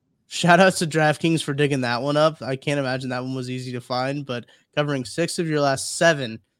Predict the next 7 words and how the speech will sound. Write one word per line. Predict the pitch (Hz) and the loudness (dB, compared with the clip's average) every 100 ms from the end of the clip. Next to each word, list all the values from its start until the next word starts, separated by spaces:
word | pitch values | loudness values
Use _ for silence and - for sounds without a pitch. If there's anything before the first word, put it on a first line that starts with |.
| _ _ - | _ _ 0
after | 135 143 - 156 | 2 2 2 0
a | 139 | 0
divisional | 131 127 123 120 117 | -2 -6 -8 -8 -12
game. | 117 113 113 117 _ _ _ | -10 -10 -10 -14 _ _ _
Chiefs | - 165 156 | -8 -6 -4
home | 160 156 | -2 0
dogs, | 147 139 139 135 - - | 4 4 4 0 -4 -6